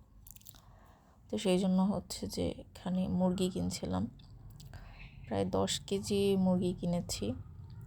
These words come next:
দশ কেজির মতন, যেহেতু এতিম বাচ্চাদের খাওয়ানোর প্ল্যান ছিল আর হচ্ছে আমরা, আমরা নিজেরা।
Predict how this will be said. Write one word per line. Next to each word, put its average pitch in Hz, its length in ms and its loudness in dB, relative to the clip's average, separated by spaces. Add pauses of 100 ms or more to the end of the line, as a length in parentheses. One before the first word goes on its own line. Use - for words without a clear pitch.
(1300)
দশ - 340 0
কেজির 170 320 0
মতন, 165 500 2 (1600)
যেহেতু 175 500 4
এতিম 170 360 4
বাচ্চাদের 170 400 4
খাওয়ানোর 165 360 4
প্ল্যান 165 240 4
ছিল 160 300 0
আর 165 160 6
হচ্ছে - 480 -2
আমরা, 170 420 0
আমরা 170 240 0
নিজেরা। 165 480 0